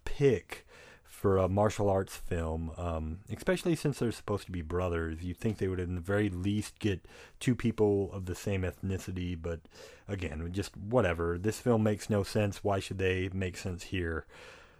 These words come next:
<sighs> Whatever. You know, maybe, I don't know. <laughs> I don't know, man.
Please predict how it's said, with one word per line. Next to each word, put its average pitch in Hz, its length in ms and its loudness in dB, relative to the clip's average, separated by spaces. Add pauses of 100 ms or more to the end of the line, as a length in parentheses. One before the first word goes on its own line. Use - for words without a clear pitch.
(560)
<sighs> - 80 -14 (760)
Whatever. 90 420 2 (180)
You 101 120 -2
know, 87 100 -2
maybe, 92 400 0 (800)
I 85 120 0
don't 73 120 -6
know. - 320 -4 (260)
<laughs> - 20 -
I - 180 4
don't 127 180 2
know, 156 180 6
man. 101 280 2